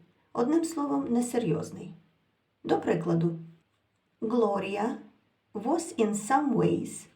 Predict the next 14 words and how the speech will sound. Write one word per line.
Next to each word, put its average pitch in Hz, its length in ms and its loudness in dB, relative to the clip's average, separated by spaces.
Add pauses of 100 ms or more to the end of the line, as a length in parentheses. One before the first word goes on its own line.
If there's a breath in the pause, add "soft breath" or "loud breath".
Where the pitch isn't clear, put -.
a 226 80 6
silly 269 440 0
woman, 180 500 0 (460)
but 220 300 0
not 269 280 0
a 277 100 -4
stupid 170 540 0
one. 175 280 4 (1600)
Глорія 226 580 6
була 247 280 2
в 247 60 -2
якійсь 233 400 0
мірі 240 440 2
дурненькою, 175 680 0